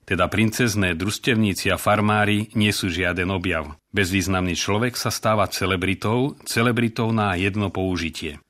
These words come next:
Aby sa vulgárny človek necítil ako primitív, spraví sa z vulgárnosti kritérium slávy. Teda ďalší lacný sebaklam.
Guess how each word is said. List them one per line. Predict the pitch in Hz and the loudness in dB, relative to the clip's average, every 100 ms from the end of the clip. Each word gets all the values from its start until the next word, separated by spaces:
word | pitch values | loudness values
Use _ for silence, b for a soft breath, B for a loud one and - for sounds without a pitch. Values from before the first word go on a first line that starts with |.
| - | -10
Aby | 90 90 | -6 -2
sa | 90 | 0
vulgárny | 92 110 120 123 104 | 0 2 2 2 2
človek | - 101 98 | 2 0 0
necítil | 87 95 113 98 104 | 0 0 0 0 2
ako | 104 113 - | 2 0 0
primitív, | 98 98 - 104 117 131 135 B B | 0 0 0 0 0 -2 -6 B B
spraví | - 131 143 | -4 0 2
sa | 151 - 101 | 0 0 0
z | 104 | 0
vulgárnosti | 117 120 120 117 110 - 101 | 2 2 2 2 0 -2 -2
kritérium | 98 104 107 98 98 | 0 0 2 2 2
slávy. | 90 98 87 82 78 73 _ _ _ _ | 0 0 0 -2 -6 -10 _ _ _ _
Teda | 92 90 | -4 -2
ďalší | 85 95 110 - 113 110 - 104 | 2 2 2 0 0 -2 -2 -2
lacný | 87 - 90 | -2 -2 -4
sebaklam. | - 87 87 - 76 76 | -2 -2 -2 -4 -8 -10